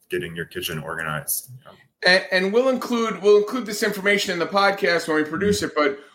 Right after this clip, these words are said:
Speaker 2: what's the best way to reach you? I, I have cabinets that are a mess. I need that center bar cut out. I have the
Speaker 1: Yeah.
Speaker 2: whole thing that needs to be done. How do I get a hold of you the best way?
Speaker 1: Yeah.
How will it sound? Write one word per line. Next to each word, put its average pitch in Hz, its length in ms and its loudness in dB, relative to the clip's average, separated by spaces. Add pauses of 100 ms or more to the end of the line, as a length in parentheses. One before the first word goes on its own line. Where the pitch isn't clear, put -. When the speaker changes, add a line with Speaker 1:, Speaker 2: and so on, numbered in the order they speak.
(120)
Speaker 2:
what's 214 360 2
the 220 100 -2
best 202 300 4
way 190 180 4
to 165 80 -2
reach 160 320 -4
you? 120 100 2
I, 147 280 4
I - 20 6
have 185 260 2
cabinets 196 540 2
that 160 100 0
are 160 140 4
a 165 80 0
mess. 202 320 2
I 160 60 2
need 160 200 -2
that 139 220 0
center 202 380 2
bar 208 340 4
cut 202 260 4
out. 196 380 4
I 151 60 2
have 160 200 4
the - 80 0
Speaker 1:
Yeah. 151 60 2
Speaker 2:
whole 214 340 0
thing 208 160 2
that 202 120 2
needs 196 240 -6
to 208 60 -4
be 196 140 -4
done. 190 400 0 (360)
How 180 220 4
do 196 140 6
I 185 80 6
get 180 160 4
a 170 60 0
hold 170 220 -2
of 156 40 -4
you 160 100 0
the 147 80 -4
best 147 280 0
way? 113 240 0 (840)
Speaker 1:
Yeah. 226 180 4